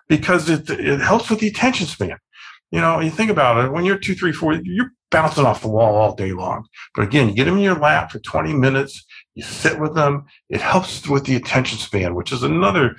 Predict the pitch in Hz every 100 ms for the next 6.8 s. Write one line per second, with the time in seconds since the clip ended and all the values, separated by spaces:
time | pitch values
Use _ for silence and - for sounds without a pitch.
0 | - _ - 147 131 127 117 113 160 160
1 | 135 139 135 - 123 120 113 110 110 143
2 | 170 147 151 135 110 101 104 175 185 135
3 | 139 - - _ 120 131 143 139 135 127
4 | - 113 107 160 156 120 113 110 107 110
5 | 113 110 - 101 117 - 101 92 - 92
6 | 92 - _ - - - 127 101